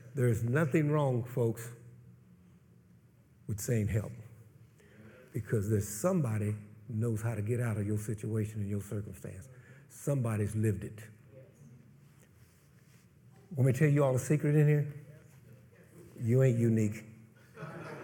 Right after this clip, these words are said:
Somebody's already done it. All right, keep going. All right?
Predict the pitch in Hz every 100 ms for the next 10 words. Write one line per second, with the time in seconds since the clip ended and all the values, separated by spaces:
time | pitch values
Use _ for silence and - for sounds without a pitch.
0 | - - - - - - - - - -
1 | - - 123 127 123 123 127 135 135 110
2 | 90 - 127 120 110 104 143 120 113 110
3 | - - 131 - - - - - - -
4 | - - 117 120 151